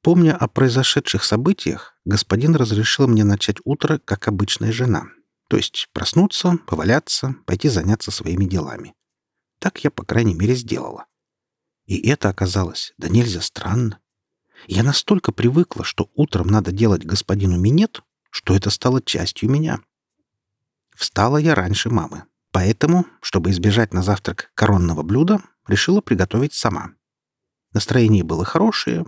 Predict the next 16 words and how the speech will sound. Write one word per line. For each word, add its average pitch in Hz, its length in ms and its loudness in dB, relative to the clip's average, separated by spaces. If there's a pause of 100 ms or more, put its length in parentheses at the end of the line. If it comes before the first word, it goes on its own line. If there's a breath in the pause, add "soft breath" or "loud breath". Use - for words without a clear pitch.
(120)
поэтому 98 360 -2
я 131 200 2
разморозила 82 640 -4
в - 60 -14
микроволновке 87 760 -6
фарш - 440 -4 (120)
и 95 80 -4
пожарила 104 540 -2
котлеты. - 580 -14 (1700)
За 104 180 2
завтраком 160 460 2
мама 139 280 4
была 117 220 4
молчалива 113 640 2
и 120 140 4
угрюма, 107 600 4